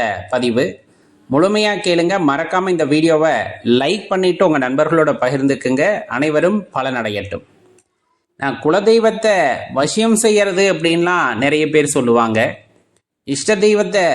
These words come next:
வசியம் செய்யறது அப்படின்லாம் சொல்லுவாங்க. தயவு செய்து வீட்டுல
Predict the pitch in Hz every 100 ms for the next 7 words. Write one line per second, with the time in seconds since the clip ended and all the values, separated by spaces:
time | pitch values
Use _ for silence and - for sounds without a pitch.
0 | 104 131 139 143 208 208 202 180 170 165
1 | 170 151 151 156 165 160 139 131 127 113
2 | 135 - _ _ _ _ _ _ _ 117
3 | 139 185 180 202 208 214 233 220 - 147
4 | 170 190 208 208